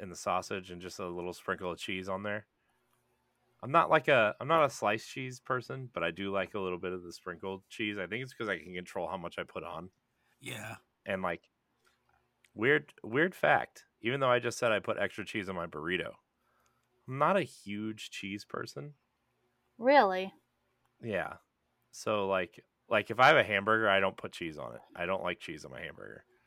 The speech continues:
Speaker 1: I just
Speaker 2: So
Speaker 1: like
Speaker 2: there
Speaker 1: mayonnaise, mus-, mayonnaise, mustard, and, like, to get a little fancy, I'll put some sauteed onions on there. But, like,
Speaker 2: So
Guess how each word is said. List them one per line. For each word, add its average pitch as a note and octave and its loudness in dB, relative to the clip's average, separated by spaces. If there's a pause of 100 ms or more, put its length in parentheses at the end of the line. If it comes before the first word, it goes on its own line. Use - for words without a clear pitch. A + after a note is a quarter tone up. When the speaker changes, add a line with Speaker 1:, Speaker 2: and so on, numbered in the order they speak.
(920)
Speaker 1:
I G2 2
just G2 -4
Speaker 2:
So - -
Speaker 1:
like F#2+ 0
Speaker 2:
there F#2+ 2
Speaker 1:
mayonnaise, F#2 -2
mus-, F2+ -2 (140)
mayonnaise, G2+ 0
mustard, E2+ -6
and, D#2+ -8
like, E2 -10 (800)
to A2+ 0
get A2 4
a F#2 0
little E2+ -2
fancy, E2 -6
I'll E2 -6
put - -10
some E2+ -14
sauteed C#2 -8
onions B1 -16
on A1 -18
there. A1 -18
But, - -6
like, F2 -2
Speaker 2:
So A3 -2